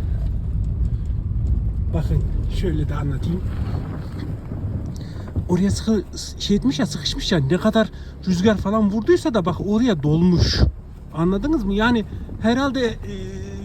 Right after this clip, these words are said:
bir gün falan kalmış. Bir de kar yağınca, ıslanınca ümidi kesilmiş, sesini de kesmiş.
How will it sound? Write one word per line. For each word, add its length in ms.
bir 160
gün 120
falan 320
kalmış. 540
Bir 60
de 120
kar 200
yağınca, 360
ıslanınca 520
ümidi 300
kesilmiş, 480
sesini 360
de 80
kesmiş. 540